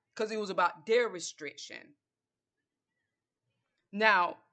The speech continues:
through their transit of Saturn being in the Capricorn, the sign of the patriarchy,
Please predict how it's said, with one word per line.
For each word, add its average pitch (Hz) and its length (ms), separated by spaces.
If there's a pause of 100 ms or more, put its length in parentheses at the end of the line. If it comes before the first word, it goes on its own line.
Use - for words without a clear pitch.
(120)
through 254 160
their 254 240
transit 185 760
of 170 120
Saturn 202 360
being 202 300
in 196 280
the 214 140 (100)
Capricorn, 180 760 (240)
the 170 80
sign 277 420
of 180 80
the 165 60
patriarchy, 151 880